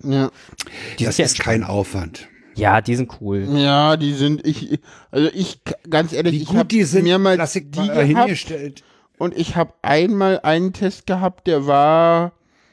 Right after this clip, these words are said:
Speaker 1: der war für beide spezifiziert, sowohl für diese Nase als auch für einen Rachenabstrich im Mund hinten im Rachenraum. Und
Speaker 2: Boah.
Speaker 1: das war wesentlich angenehmer.
Speaker 2: Okay.
Speaker 1: Das war gar kein Problem.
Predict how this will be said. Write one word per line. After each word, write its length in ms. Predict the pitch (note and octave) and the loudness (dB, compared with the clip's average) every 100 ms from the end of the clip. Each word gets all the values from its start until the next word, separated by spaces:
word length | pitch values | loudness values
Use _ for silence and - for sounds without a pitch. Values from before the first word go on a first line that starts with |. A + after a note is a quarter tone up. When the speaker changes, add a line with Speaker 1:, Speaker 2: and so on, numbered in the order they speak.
| _ _ _ A2+ - C3 G2 A2 C3+ | _ _ _ -20 -20 -20 -20 _ -16
Speaker 1:
der 220 | C#3 C3+ C#3 | -2 0 4
war 140 | E3 | 2
für 140 | - D#3 | 2 0
beide 340 | B2+ D3 E3 | 2 2 0
spezifiziert, 880 | - C3+ A#2+ C3+ A#2+ B2 - C3 A#2+ | -2 -4 -2 -4 -8 -10 -2 -2 0
sowohl 380 | C3 A2+ C#3 E3+ | -4 -2 0 0
für 160 | - D3+ | -4 -14
diese 280 | C#3+ C#3+ C3 | -8 -2 2
Nase 600 | B2 A#2+ E3 A#3+ C#4+ C4+ _ - - - - | 4 4 4 2 0 -2 _ -20 -20 -16 0
als 200 | C#3 D#3+ | 0 2
auch 80 | F3 | -2
für 180 | - F3+ | 0 0
einen 320 | E3+ E3 D#3+ | 2 2 2
Rachenabstrich 1040 | B2 B2+ D3 - G#3+ D3+ E3+ - - E3 D#3+ | 0 0 0 0 0 0 -2 -6 -4 -4 0
im 260 | D3 C#3 | 0 2
Mund 340 | C#3 F3+ F3+ - | 2 2 -2 -2
hinten 280 | D3 D#3+ E3 | -2 -2 -2
im 180 | D3+ C3+ | 0 2
Rachenraum. 720 | D3 - E3+ A#2+ A2+ A2+ A#2 - - - _ | 0 -2 -2 2 2 2 -2 -12 -20 -20 _
Und 140 | A2 | -10
Speaker 2:
Boah. 80 | G#2+ | -6
Speaker 1:
das 220 | - - | -6 0
war 220 | G#3 C3 A#2+ | 2 2 2
wesentlich 500 | C3+ F#3 C3+ C3+ - | 2 2 0 0 0
angenehmer. 640 | D3 C#3+ A2 A#2 A#2+ B2 _ _ - | 2 2 2 2 0 -2 _ _ -6
Speaker 2:
Okay. 280 | A2+ - G2 | -4 0 0
Speaker 1:
Das 180 | G2 | 2
war 120 | C#3+ B2 | 0 2
gar 160 | B2 | 0
kein 180 | - D3+ | 2 -2
Problem. 480 | B2 A#2 A2 A2 A#2 | 0 -2 0 0 -2